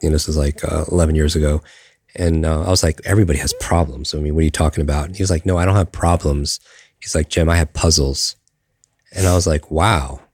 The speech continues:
He, like, reframes problems into puzzles. And I was like, "Wow, that's so elegant," because often the problem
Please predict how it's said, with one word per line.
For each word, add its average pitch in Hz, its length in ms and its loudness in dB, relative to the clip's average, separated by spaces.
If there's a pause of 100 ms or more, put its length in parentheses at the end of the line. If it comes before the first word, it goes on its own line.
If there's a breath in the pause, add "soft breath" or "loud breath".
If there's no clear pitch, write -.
(160)
He, 104 160 2
like, 98 180 2
reframes 95 840 2 (460)
problems 95 540 0
into 82 240 0
puzzles. 71 640 0 (320 loud breath)
And 98 100 0
I 101 60 4
was 95 120 2
like, 87 300 0
"Wow, 117 240 2
that's 98 160 2
so 101 140 0
elegant," 82 600 0
because - 560 0 (640 soft breath)
often 117 380 2
the 92 60 0
problem 92 600 2